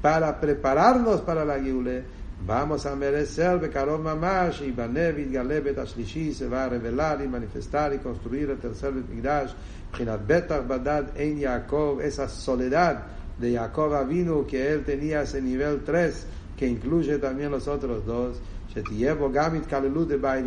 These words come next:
ראשון ובית שני, también va a incluir la ventaja de los dos Bet Mikdash. ואז הוויה בדד ינחנו.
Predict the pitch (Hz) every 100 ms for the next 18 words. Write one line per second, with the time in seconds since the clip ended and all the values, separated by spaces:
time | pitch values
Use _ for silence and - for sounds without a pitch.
0 | 123 120 147 151 135 131 123 120 123 151
1 | 147 135 127 143 147 143 135 135 135 156
2 | 147 143 127 120 147 151 143 131 120 113
3 | 147 139 135 127 104 107 120 131 - -
4 | - - 101 98 110 156 156 131 120 117
5 | 147 156 135 120 113 139 147 139 127 123
6 | 170 156